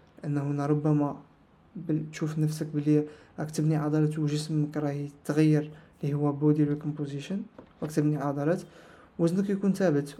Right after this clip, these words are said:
وربما وزنك يزيد. راكم فهمتوني؟ ولكن هنا الحل أن يجب أن ترف-، ترفع سعراتك الحرارية هذه م-، لأن، أنا على بالي باللي الآن إذا فقدت الوزن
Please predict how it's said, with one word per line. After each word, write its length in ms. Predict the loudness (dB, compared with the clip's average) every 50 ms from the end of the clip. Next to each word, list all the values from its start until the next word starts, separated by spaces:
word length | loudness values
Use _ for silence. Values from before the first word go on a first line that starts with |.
| -8 -2
وربما 480 | 0 2 4 4 4 4 2 2 4
وزنك 360 | 4 2 2 0 -2 -4 -2 -2
يزيد. 260 | -2 0 -2 -4 -4 -6 -14 -20 _ _ _ _ _ _ _ _ _ _ _ _ _ _ _ _ _ _ _ _ -14 -12
راكم 180 | -8 -6 -4
فهمتوني؟ 500 | -2 0 2 2 2 2 0 0 -2 -2 -6 -12 -18 -20 -20 -20 -20 -20 -20 -14 -4 -2
ولكن 300 | 0 0 2 2 2 4
هنا 200 | 4 6 6 4
الحل 340 | 4 2 0 0 0 0 -2 -4 -4
أن 140 | -2 0 2
يجب 420 | 2 4 4 4 4 2 0 -2 -2
أن 100 | -4 -2
ترف-، 340 | -2 -4 -6 -8 -10 -10
ترفع 240 | -8 -8 -6 -6 -8
سعراتك 380 | -8 -6 -4 -4 -2 -4 -4 -6
الحرارية 500 | -12 -10 -8 -8 -6 -6 -8 -8 -10 -8
هذه 280 | -6 -4 0 2 2
م-، 120 | 2 2 0 -6 -12 -20 -20 -20 -20 -20 -20 -20 _ -16
لأن، 260 | -10 -4 -2 0 2 4
أنا 560 | 2 2 0 -2 -6 -6 -4 -2 0 2 2
على 140 | 4 4 4
بالي 220 | 6 6 6 4
باللي 240 | 4 4 4 4 4
الآن 340 | 4 4 4 4 4 4 4
إذا 220 | 2 0 -2 -2
فقدت 460 | -2 -2 -4 -6 -6 -6 -10 -10 -6
الوزن 380 | -2 0 2 2 2 2 0